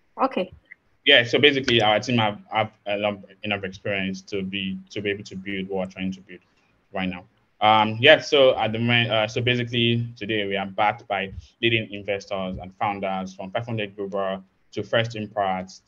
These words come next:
Speaker 2: to Velocity Digital and Pillar Innovate. Uh, in summary, basically we are powering the future of finance. Uh, we are pow-, we are powering the future of finance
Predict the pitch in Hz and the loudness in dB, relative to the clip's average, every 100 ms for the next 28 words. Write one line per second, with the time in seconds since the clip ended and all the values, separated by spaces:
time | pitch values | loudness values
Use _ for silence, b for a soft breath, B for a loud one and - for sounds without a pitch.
0 | - 98 98 104 104 98 98 98 101 95 | -8 -6 -4 -4 -4 -10 -12 -10 -8 -8
1 | 95 101 98 92 90 104 135 131 - _ | -8 -8 -8 -8 -8 -4 -2 -4 -10 _
2 | _ _ - 107 104 98 95 113 113 160 | _ _ -4 0 2 0 -4 -6 -2 0
3 | 165 123 117 113 113 117 117 110 104 101 | 2 0 0 -2 -4 -6 -4 -4 -2 -4
4 | 98 - 113 113 110 107 98 98 104 98 | -4 0 0 0 -2 -6 -10 -10 -8 -6
5 | 95 - 110 95 92 117 - 101 101 107 | -8 -10 -10 -8 -8 -8 -6 -4 -2 -4
6 | 107 120 120 110 107 127 120 113 - 107 | -2 -2 -2 -2 -2 0 -2 -2 -4 -6
7 | - 110 107 107 | -6 -8 -8 -8